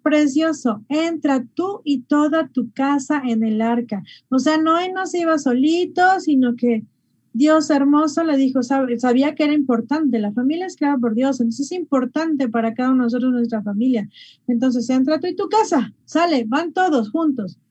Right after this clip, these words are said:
sale porque te he visto justo delante de mí en esta generación." ¿Vale? Te quiero,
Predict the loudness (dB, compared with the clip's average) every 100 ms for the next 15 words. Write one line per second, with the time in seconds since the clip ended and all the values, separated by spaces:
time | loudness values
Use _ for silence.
0 | _ -4 0 0 0 -2 0 -2 0 0
1 | 2 0 -2 -4 -2 -2 -2 -2 0 -2
2 | -2 -4 -4 -4 -6 -8 -10 -10 -8 -8
3 | -10 -10 -12 -14 _ _ _ _ _ _
4 | _ _ _ _ _ _ _ _ _ 0
5 | 2 2 2 -2 -2 0 2 2 -2